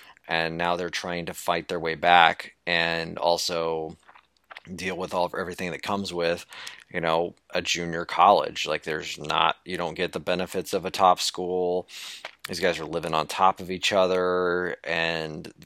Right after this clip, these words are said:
I mean, they, they barely have anything to get by, but yet they need to do, they, they gotta put in all this work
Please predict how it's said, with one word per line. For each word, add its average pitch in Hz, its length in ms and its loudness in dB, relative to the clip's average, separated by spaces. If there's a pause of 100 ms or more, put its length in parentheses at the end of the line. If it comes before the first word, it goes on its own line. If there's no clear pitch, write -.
I - 40 -14
mean, 85 100 -10
they, 82 140 -6 (400)
they 98 80 -6
barely 98 400 0
have 90 260 2
anything 90 560 -2
to 87 100 -12
get 80 280 -8
by, 87 560 6 (400)
but 80 400 0 (340)
yet 90 380 -4
they 87 160 -4
need 85 240 -8
to 80 80 -14
do, 82 640 -8
they, 78 140 -4
they 90 160 -6
gotta 85 220 -2
put 101 180 -8
in 92 120 -4
all 87 120 -2
this 82 220 -8
work 101 420 -4